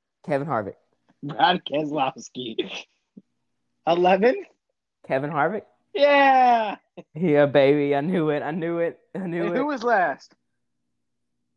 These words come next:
Speaker 1: Probably Anthony Alfredo.
Speaker 2: Ricky Stenhouse Junior.
Speaker 1: Oh, well, that, that's once every five races that happens.
Speaker 2: He wrecked.
Speaker 1: Of course he
Speaker 2: Who
Speaker 1: did.
Speaker 2: was twenty-third?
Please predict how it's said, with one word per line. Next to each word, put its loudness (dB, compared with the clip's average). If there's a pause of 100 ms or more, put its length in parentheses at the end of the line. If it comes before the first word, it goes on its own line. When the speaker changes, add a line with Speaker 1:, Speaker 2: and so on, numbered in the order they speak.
(280)
Speaker 1:
Probably 0
Anthony -10
Alfredo. -8 (720)
Speaker 2:
Ricky -20
Stenhouse -12
Junior. -20 (840)
Speaker 1:
Oh, -6
well, -10
that, -8
that's -6 (140)
once -6
every -6
five -6
races -12
that -6
happens. -12 (160)
Speaker 2:
He -10
wrecked. -14 (800)
Speaker 1:
Of -8
course 0
he -4
Speaker 2:
Who 0
Speaker 1:
did. 0
Speaker 2:
was -2 (420)
twenty-third? -6